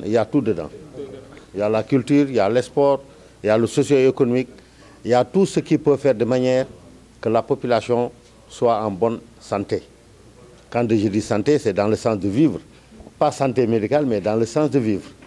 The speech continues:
Je pense que ce n'est pas démesuré, hein, parce que, euh, la création de l'oncab est liée à cela. Association reconnue d'utilité publique par le gouvernement du Sénégal. Je voudrais remercier l'ambassadeur Fodé Silla,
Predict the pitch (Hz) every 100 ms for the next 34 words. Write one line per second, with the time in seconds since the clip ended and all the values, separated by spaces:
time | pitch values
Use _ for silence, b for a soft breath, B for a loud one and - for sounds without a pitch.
0 | B B B B _ - 175 160 127 123
1 | 127 110 113 113 101 127 143 131 - 120
2 | - 113 95 80 B B B B B -
3 | 107 104 101 95 90 85 76 - 113 123
4 | 160 151 139 - 139 120 135 135 139 120
5 | 110 127 107 98 107 76 - - - -
6 | - 110 123 - 120 127 110 156 160 160
7 | 139 165 180 185 175 156 135 143 143 120
8 | 117 110 98 92 92 101 87 76 65 b
9 | b b b - 131 139 156 160 143 131
10 | 104 76 104 135 135 135 135 110 95 78
11 | - - b b b - 110 120 120 117
12 | 107 117 - - - 117 107 - 107 85
13 | -